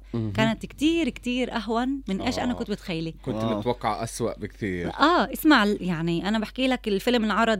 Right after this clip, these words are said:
Speaker 2: ب-، ب-، كيساريا وحيفا و-، والليد و-، وجنين ونابلس و-، و-،
Speaker 3: والناصرة وب-،
Speaker 2: والناصرة
Speaker 3: فأميرو.
Speaker 2: طبعًا و-،
Speaker 3: آه.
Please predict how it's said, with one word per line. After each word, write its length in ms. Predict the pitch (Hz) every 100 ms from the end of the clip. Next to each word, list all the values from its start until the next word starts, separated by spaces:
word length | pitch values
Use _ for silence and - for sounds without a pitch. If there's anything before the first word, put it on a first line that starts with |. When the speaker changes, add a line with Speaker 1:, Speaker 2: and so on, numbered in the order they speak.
| 170
Speaker 2:
ب-، 920 | 180 202 190 190 180 170 156 185 175 - - - -
ب-، 280 | 180 190 180 - - -
كيساريا 880 | 220 226 226 233 226 214 214 208
وحيفا 1040 | 202 196 196 - 208 208 - 208 202 196 185
و-، 500 | 185 180 185 180 175
والليد 680 | 170 190 208 220 214 208 151
و-، 480 | 170 175 170 156 170
وجنين 720 | 190 175 202 220 233 226 214
ونابلس 840 | 185 180 202 220 208 202 196 196 185
و-، 40 |
و-، 420 | 180 180 175 175
Speaker 3:
والناصرة 640 | 175 135 135 139 131 123 123
وب-، 180 | -
Speaker 2:
والناصرة 560 | 208 220 208 247 240 226
Speaker 3:
فأميرو. 200 | 220 220
Speaker 2:
طبعًا 360 | 190 208 208 202
و-، 160 | 180
Speaker 3:
آه. 300 | 175 170 165